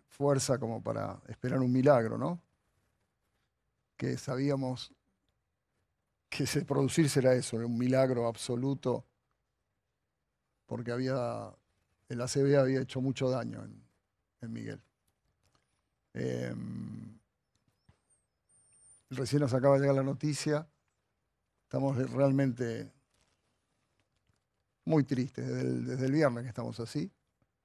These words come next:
Eh, uno a veces dice, qué sé yo, que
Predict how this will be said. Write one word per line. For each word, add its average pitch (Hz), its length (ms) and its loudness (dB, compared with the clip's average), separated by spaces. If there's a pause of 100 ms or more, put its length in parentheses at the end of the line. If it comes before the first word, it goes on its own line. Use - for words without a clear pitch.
(1120)
Eh, 113 480 -10 (1300)
uno 151 180 4
a - 20 10
veces 139 300 6
dice, 131 400 2
qué 117 120 -4
sé 104 200 -8
yo, 98 240 -14
que 104 120 -14